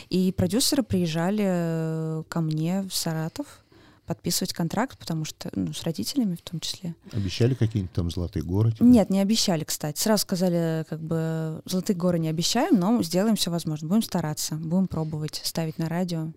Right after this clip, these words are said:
Speaker 1: ваши песни».
Speaker 2: Хорошо. Как это бывает в самом начале? Вот приехали продюсеры, заключают контракт. Ну, понятно, сразу же какая-то прибыльная история. Там восемьдесят на двадцать, девяносто на десять. Или как у тебя было? Тебе вообще дали заработать в самом начале?
Speaker 1: А, ой, там всё это делилось, у меня было, э,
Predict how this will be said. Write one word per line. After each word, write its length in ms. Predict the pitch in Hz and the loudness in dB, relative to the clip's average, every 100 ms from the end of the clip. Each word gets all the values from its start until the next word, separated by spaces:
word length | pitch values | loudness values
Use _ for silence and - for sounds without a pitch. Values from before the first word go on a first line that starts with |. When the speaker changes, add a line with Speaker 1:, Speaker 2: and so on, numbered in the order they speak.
| - | -10
Speaker 1:
ваши 200 | 156 - | -10 -10
песни». 240 | - - - _ _ | -12 -14 -18 _ _
Speaker 2:
Хорошо. 380 | - 104 104 - | -2 2 2 0
Как 240 | - - 120 | 4 4 4
это 140 | 110 | 2
бывает 260 | 92 101 104 | 4 4 4
в 40 | |
самом 160 | 101 92 | 4 4
начале? 280 | 92 - 76 | 2 2 0
Вот 140 | 110 | 0
приехали 300 | - 90 - | 2 0 0
продюсеры, 480 | - 87 67 - 73 | 0 0 0 -4 -4
заключают 420 | 73 - - 101 | -6 -4 0 0
контракт. 440 | - 92 82 73 - - - | 2 -2 -2 -6 -8 -20 -2
Ну, 140 | 90 85 | 0 4
понятно, 360 | 90 123 - | 4 4 4
сразу 220 | 101 90 | 4 4
же 120 | 110 104 | 4 2
какая-то 340 | 82 95 95 | -2 0 0
прибыльная 460 | 110 110 87 82 85 | 2 2 2 0 0
история. 320 | - - 71 | -2 -2 -2
Там 280 | - 85 76 | -2 -6 -4
восемьдесят 480 | 95 107 98 85 - | -2 0 0 0 0
на 120 | 87 | 0
двадцать, 420 | 76 76 - 80 | 0 -2 -2 -6
девяносто 460 | 73 80 92 90 104 | -2 0 0 2 2
на 160 | 95 | 2
десять. 480 | 92 135 - - - - - _ - | 2 -2 -6 -8 -14 -20 -20 _ 0
Или 180 | 98 95 | 2 4
как 260 | 110 90 - | 2 0 -2
у 40 | |
тебя 220 | 107 76 | -4 -4
было? 180 | 67 67 | -4 -6
Тебе 200 | - 107 | 2 4
вообще 200 | 107 123 | 4 4
дали 200 | 107 143 | 4 4
заработать 480 | 107 90 90 82 - | 4 2 2 -2 -4
в 40 | |
самом 140 | - 71 | -4 -2
начале? 380 | 73 - - - - - - - - - - | -4 -6 -8 -10 -18 -20 -20 -20 -20 -16 -4
Speaker 1:
А, 640 | 190 190 185 185 185 180 - | 0 2 2 2 0 0 0
ой, 220 | 180 165 | 0 0
там 300 | - 202 214 | 0 2 2
всё 220 | - - | 2 2
это 180 | 202 - | 0 0
делилось, 380 | 185 190 208 180 | -2 2 2 2
у 40 | 190 | 2
меня 160 | 190 | 2
было, 760 | 180 190 180 180 175 175 170 165 | 2 2 2 0 0 -2 -2 -4
э, 220 | 170 - | -8 -12